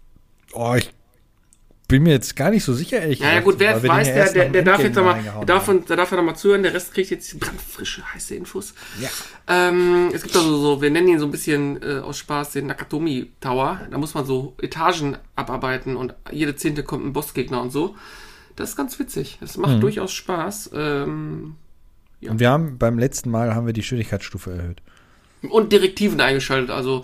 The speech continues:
Speaker 1: Genau.
Speaker 2: gewiss Nebel, also Nebel, äh, quasi eingeschaltet, du, du siehst nicht, wo die Gegner herkommen, du hast keine,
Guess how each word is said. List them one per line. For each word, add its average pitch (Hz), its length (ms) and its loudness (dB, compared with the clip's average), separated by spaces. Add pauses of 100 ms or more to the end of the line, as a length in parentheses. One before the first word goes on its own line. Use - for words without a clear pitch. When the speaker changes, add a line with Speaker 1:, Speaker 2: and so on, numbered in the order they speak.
(120)
Speaker 1:
Genau. 98 300 -2
Speaker 2:
gewiss 139 320 -4
Nebel, 143 680 -4
also 135 240 -4
Nebel, 147 720 2
äh, - 20 -4
quasi 143 400 2
eingeschaltet, 135 580 -2
du, 117 380 -10
du 135 100 -14
siehst 139 200 -10
nicht, 143 80 -8
wo 135 40 -8
die 131 80 -6
Gegner 143 220 -4
herkommen, 143 640 -4 (280)
du 147 120 -4
hast 139 160 -4
keine, 139 360 -2